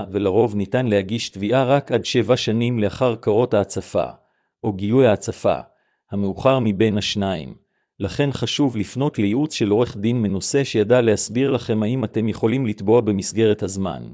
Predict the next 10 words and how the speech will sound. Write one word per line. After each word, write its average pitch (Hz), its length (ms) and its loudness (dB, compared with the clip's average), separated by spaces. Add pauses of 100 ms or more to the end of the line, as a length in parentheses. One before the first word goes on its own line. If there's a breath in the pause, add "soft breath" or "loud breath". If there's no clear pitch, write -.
(1000)
שכירת 113 560 -2
עורך 104 280 2
דין 104 260 0
שמתמחה 104 600 -2
בתביעות 104 540 -2
בגין 113 380 -2
נזקי 113 360 0
מים 117 340 0
כתוצאה 110 520 -2
מהצפה. 95 560 -4